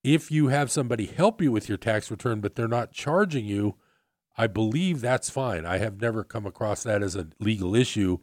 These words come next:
but if you've got a cousin who's pretty good at it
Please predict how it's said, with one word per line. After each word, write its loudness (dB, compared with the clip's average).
but -2
if -6
you've 0
got 4
a -2
cousin 0
who's 0
pretty -2
good 2
at 0
it -2